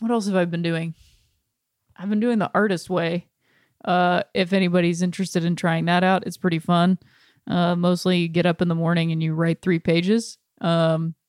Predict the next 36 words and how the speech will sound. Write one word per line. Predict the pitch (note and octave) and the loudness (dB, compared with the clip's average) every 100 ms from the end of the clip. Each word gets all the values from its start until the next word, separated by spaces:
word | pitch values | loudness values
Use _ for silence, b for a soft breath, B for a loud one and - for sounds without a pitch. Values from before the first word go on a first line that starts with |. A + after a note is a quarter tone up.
| _ _ - | _ _ -2
and | F3+ F3 - - | -2 -2 -6 -8
y-, | F3+ - | -8 -4
you'd | F#3+ F#3 | -2 0
be | G#3 | 0
surprised | - F3 F#3+ F#3 F#3 | 0 0 2 2 2
how | E3+ | 2
hard | E3+ E3+ | 2 2
that | - - | -2 -2
is. | - - - b b b b b _ | -4 -8 -18 b b b b b _
Um, | F3 D#3+ D#3 E3 F3+ _ _ _ _ _ _ - | -4 -2 0 -2 -8 _ _ _ _ _ _ -4
but | D#3+ - - | -4 -4 -6
here | F#3+ | -2
we | G3 F#3 | 0 0
go. | F#3 E3+ - | 0 -2 -8
Still | - G3 | -6 -2
doing | F#3 F3 E3+ | 2 2 2
it. | D#3+ - _ _ _ | -2 -4 _ _ _
Eating, | G3+ G#3 G#3+ - | -4 -2 -2 -2
cooking | G#3+ G#3 A3+ | -6 -2 0
at | G#3+ | 2
home | G#3 A3 A3 | 2 4 2
every | A3 A3+ | 0 0
day. | A3 A3+ B3 A#3+ _ _ _ _ _ _ _ _ _ _ _ _ | 2 2 2 -2 _ _ _ _ _ _ _ _ _ _ _ _
Turns | A3+ G#3+ G#3 | 0 2 4
out | G3+ F#3+ | 2 4
that's | F3+ G3 - - - _ - | 2 2 -2 -6 -12 _ -4
totally | G3 G#3 B3+ D#3+ | 2 4 4 2
possible. | - D#3 - D3+ - F#3+ - _ _ | 0 -2 -4 -6 -4 -6 -8 _ _
Um, | F3+ E3+ E3 D#3+ E3+ - - | 0 4 2 0 -4 -10 -2
been | G#3+ | 0
playing | G#3+ C4 C4+ | 4 4 4
a | C4 | 4
lot | C4+ | 2
of | C4+ | 2
the | C4 | 0
show. | - C4 C4+ F3 - | 0 2 4 0 -4